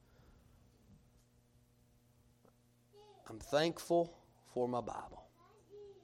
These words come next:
I'm thankful for my Bible. Let me give you a few reasons. Number one, I'm thankful for my Bible because of its inspiration.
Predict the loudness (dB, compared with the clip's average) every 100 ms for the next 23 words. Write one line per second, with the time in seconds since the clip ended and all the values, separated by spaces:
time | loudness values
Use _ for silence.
0 | -20 -20 -20 -20 -20 -16 -12 4 10 10
1 | 10 8 8 8 2 -18 -20 -20 -6 6
2 | 6 8 4 0 -4 -8 -16 -20 -20 -20
3 | -20 -20 -20 -6 2 6 8 8 8 8
4 | 10 8 6 0 -8 -10 -10 -12 -18 -20
5 | -20 -10 4 12 12 12 12 12 12 12
6 | 6 6 10 12 12 10 10 12 12 12
7 | 10 12 12 12 12 10 6 2 2 -6
8 | -20 -20 -20 -20 -20 -8 -6 4 12 12
9 | 12 12 10 6 2 -6 -12 -20 -20 -20
10 | -16 0 2 2 2 -2 -2 -4 -4 -4
11 | -6 -10